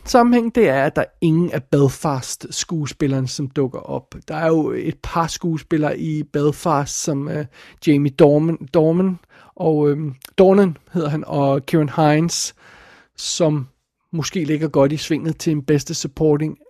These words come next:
actor-nominering, men, øh, men de dukker altså ikke op her hos sag, så det er værd lige at bide mærke i, i hvert fald.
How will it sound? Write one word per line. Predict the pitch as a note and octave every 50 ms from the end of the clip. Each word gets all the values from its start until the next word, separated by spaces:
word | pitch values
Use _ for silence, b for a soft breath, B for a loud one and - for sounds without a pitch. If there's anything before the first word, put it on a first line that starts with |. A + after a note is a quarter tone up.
| _ _ _ -
actor-nominering, | E3 D#3+ - - - F3+ E3 D#3+ D#3 D#3 D#3 D#3 D3+ - E3 E3+ E3 E3
men, | E3 D#3+ D3+ D3+ D#3
øh, | D#3 D3+ D3
men | C#3+ C#3 D3 D#3+ C#3+
de | - F3 F3 D#3 _ _ -
dukker | F3+ D#3+ C3+ D3
altså | C#3 C3 - D#3
ikke | D#3+ E3 -
op | C#3 C#3 C3 -
her | - D3+ C3+
hos | C#3 C#3+ C3
sag, | - - - C3+ B2+ C3+ C3 C3 -
så | - C#3+
det | D3 D#3+
er | D3+ - B B B B B B B B B B B B B B B B B B B B B B
værd | E3+ D#3+ C3+ D3+
lige | D#3+ F3 E3+
at | C#3
bide | F#3+ F#3 F3
mærke | E3 D#3 D3+ D#3 D#3+ E3+ G3+
i, | F#3
i | F3
hvert | F3 E3+ D#3+ -
fald. | - G3 D#3+